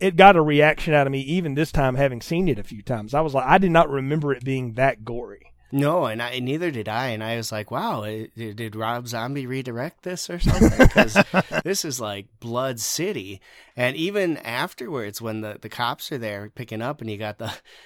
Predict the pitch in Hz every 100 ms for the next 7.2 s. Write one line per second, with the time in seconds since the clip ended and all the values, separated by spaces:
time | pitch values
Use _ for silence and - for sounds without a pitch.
0 | _ - 110 98 101 110 107 110 - -
1 | 123 110 - _ _ _ _ _ _ -
2 | 190 196 135 113 104 117 143 113 110 -
3 | 104 - 104 98 - - 147 151 151 151
4 | 143 139 135 131 104 92 98 95 - -
5 | - - 104 104 123 151 131 107 101 104
6 | 104 - 151 151 - - 113 139 - 110
7 | 98 -